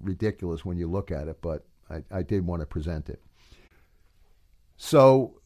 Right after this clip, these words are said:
uh, my next slide here, it, it outlines what they think was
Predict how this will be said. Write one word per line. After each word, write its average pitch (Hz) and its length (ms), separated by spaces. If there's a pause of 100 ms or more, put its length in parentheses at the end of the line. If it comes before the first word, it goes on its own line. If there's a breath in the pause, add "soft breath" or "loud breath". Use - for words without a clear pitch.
(140)
uh, 127 340
my 127 200
next 139 300
slide 139 380
here, 117 280
it, 107 200
it 117 240
outlines 117 540
what 110 180
they 101 120
think 117 380
was 104 360